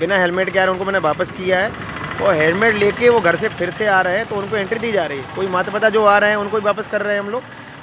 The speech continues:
और प्रशासन को भी इनको बता दिया, स्कूल प्रशासन को भी, कि भाई आप बैनर लगाएं, आप अपना गार्ड लगाएं, आपकी भी जिम्मेदारी है कि आप हाई कोर्ट के आदेश का पालन कराएं, अन्यथा फिर कार्रवाई की जाएगी आप पे।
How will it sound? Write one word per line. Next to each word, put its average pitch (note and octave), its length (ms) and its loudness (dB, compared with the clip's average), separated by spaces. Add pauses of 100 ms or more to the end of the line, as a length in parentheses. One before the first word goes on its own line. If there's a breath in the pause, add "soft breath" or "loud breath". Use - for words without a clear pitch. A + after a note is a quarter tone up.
(120)
और F3+ 140 2
प्रशासन G3 560 0
को G#3+ 160 -2
भी A3 120 -2
इनको G#3+ 160 -4
बता G3 240 0
दिया, G#3 240 -2
स्कूल G#3+ 180 -10
प्रशासन F3+ 460 -2
को F#3 120 -4
भी, A3 140 -6
कि A3 80 -6
भाई F#3+ 160 2
आप G3 220 4
बैनर F3+ 340 0
लगाएं, F3 340 -2 (180)
आप E3+ 240 0
अपना F#3 220 -2
गार्ड D#3+ 280 0
लगाएं, D#3 300 -4 (440 loud breath)
आपकी D#3 260 -4
भी F#3+ 100 0
जिम्मेदारी F#3 500 0
है F#3 180 -2
कि G3 120 -6
आप F3 200 0
हाई D#3 180 0
कोर्ट E3 200 -8
के F3+ 120 -4
आदेश E3 240 -2
का G3+ 80 -4
पालन E3+ 260 -2
कराएं, C3+ 220 -6
अन्यथा D#3+ 220 -6
फिर F3+ 160 -4
कार्रवाई E3+ 280 0
की C#3 140 -8
जाएगी B2 180 -8
आप B2+ 120 -8
पे। - 120 -18